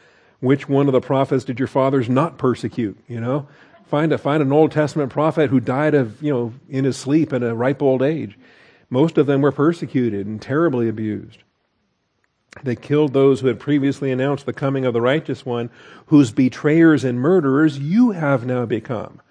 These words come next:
So th-, these guys topped it all off. They were the worst of all.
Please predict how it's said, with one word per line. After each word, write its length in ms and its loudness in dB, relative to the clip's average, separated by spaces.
So 260 4
th-, 180 -4
these 200 2
guys 300 2
topped 340 -4
it 100 -6
all 220 0
off. 240 -4
They 140 0
were 100 2
the 100 0
worst 320 -2
of 120 -2
all. 320 -8